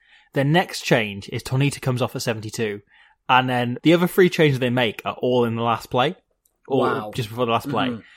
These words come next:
Speaker 1: So basically that fifteen played eighty minutes.
Speaker 2: Yeah.
Speaker 1: You know, you're looking at basically everyone played, like, seventy-nine minutes.
Speaker 2: That's
Speaker 1: You've got
Speaker 2: a
Speaker 1: two
Speaker 2: huge
Speaker 1: players
Speaker 2: ask
Speaker 1: that
Speaker 2: for these
Speaker 1: didn't.
Speaker 2: lads.
Speaker 1: So then they turn around and they're asked to play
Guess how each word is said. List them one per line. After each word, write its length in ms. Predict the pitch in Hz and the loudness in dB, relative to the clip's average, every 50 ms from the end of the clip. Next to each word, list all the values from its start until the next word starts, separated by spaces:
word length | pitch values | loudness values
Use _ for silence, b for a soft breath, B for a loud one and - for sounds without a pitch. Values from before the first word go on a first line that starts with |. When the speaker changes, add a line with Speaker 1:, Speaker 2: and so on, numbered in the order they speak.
| b b - | b b -10
Speaker 1:
So 280 | - - 165 139 135 127 | 0 4 6 6 6 4
basically 520 | - - 220 214 180 - 160 131 131 131 | 6 6 6 6 6 2 -2 -2 0 -2
that 100 | 127 117 | -2 -2
fifteen 340 | - 139 - - 127 113 101 | -2 -4 -2 -2 -4 -4 -2
played 220 | 110 123 120 110 | -2 -2 -2 -2
eighty 180 | 107 - - 104 | -4 -8 -8 -12
minutes. 340 | 92 - - - - - _ _ _ _ | -14 -16 -18 -20 -20 -20 _ _ _ _
Speaker 2:
Yeah. 300 | 127 110 110 107 101 95 - | -14 -12 -12 -12 -14 -12 -12
Speaker 1:
You 60 | 110 | -12
know, 60 | 98 | -10
you're 180 | 95 113 143 156 | -2 2 4 4
looking 300 | 160 165 151 - 160 143 | 4 4 2 2 0 0
at 120 | 139 123 - | 0 0 2
basically 380 | 175 175 165 - 175 156 160 | 2 2 2 2 0 2 2
everyone 280 | 151 135 - 131 120 110 | 2 2 2 0 -2 -2
played, 200 | - 123 117 110 | -2 -4 -4 -4
like, 140 | 104 - - | -6 -8 -6
seventy-nine 460 | - - 127 117 - 120 110 104 104 | -4 -4 -4 -4 -4 -4 -6 -6 -6
minutes. 340 | 98 92 90 - - - - - _ - | -6 -10 -12 -14 -16 -18 -20 -18 _ -2
Speaker 2:
That's 180 | 151 156 131 127 | -2 -2 -2 -4
Speaker 1:
You've 100 | 123 - | -6 -4
got 60 | - | 4
Speaker 2:
a 20 | - | 6
Speaker 1:
two 80 | 180 165 | 6 6
Speaker 2:
huge 80 | 123 | 6
Speaker 1:
players 200 | 151 139 131 123 117 | 4 2 2 2 0
Speaker 2:
ask 40 | - | -2
Speaker 1:
that 80 | 127 107 | -6 -8
Speaker 2:
for 80 | 110 101 101 | -8 -8 -8
these 120 | 98 95 | -10 -12
Speaker 1:
didn't. 120 | - - 95 | -12 -14 -16
Speaker 2:
lads. 320 | 92 - - - - - - - - _ _ _ _ _ _ _ _ _ _ | -16 -16 -16 -16 -14 -14 -16 -16 -18 _ _ _ _ _ _ _ _ _ _
Speaker 1:
So 160 | - - 151 | -2 0 0
then 220 | 139 139 175 180 180 | 4 4 4 6 6
they 100 | 190 175 | 4 4
turn 280 | - - 185 170 156 | 4 4 4 4 4
around 420 | 147 143 143 131 117 107 101 98 - - | 4 2 2 2 2 0 -2 -6 -8 -6
and 100 | 117 120 | -4 -4
they're 100 | 120 120 | -2 -2
asked 180 | 113 104 - - | -2 -4 -6 -12
to 60 | 123 | -8
play 520 | - 127 117 110 107 107 104 - - _ | -4 -4 -2 -2 -4 -6 -8 -12 -16 _